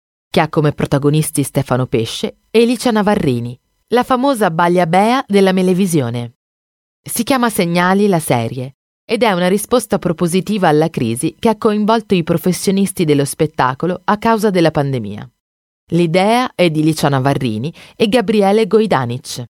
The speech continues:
Le ventotto puntate da quattro minuti ciascuna raccontano la storia d'amore di Serena e Mario. Intorno a lei ruotano tutti gli altri personaggi.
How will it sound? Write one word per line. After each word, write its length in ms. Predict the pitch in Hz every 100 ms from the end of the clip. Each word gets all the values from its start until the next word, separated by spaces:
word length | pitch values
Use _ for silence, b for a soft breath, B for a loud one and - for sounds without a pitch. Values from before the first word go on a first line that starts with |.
| _ _ _ _ _ _
Le 180 | - 269
ventotto 460 | 262 294 330 330 247
puntate 500 | 202 190 208 208 202
da 140 | 160
quattro 320 | 151 175 -
minuti 340 | 165 160 170 160
ciascuna 600 | 156 147 - 143 131 180
raccontano 600 | - 247 - 233 185 160
la 120 | 151 156
storia 360 | - 208 208
d'amore 420 | 170 185 208 220
di 120 | 185 156
Serena 400 | - 202 214 196
e 60 |
Mario. 520 | 170 123 120 127 131 _ _ _ _ _
Intorno 500 | 202 190 196 175 170
a 40 |
lei 380 | 160 143 139 196
ruotano 540 | - 233 226 220 180 175
tutti 300 | 254 - 226
gli 100 | 175
altri 320 | 170 - 196
personaggi. 760 | 180 - 196 139 117 131 131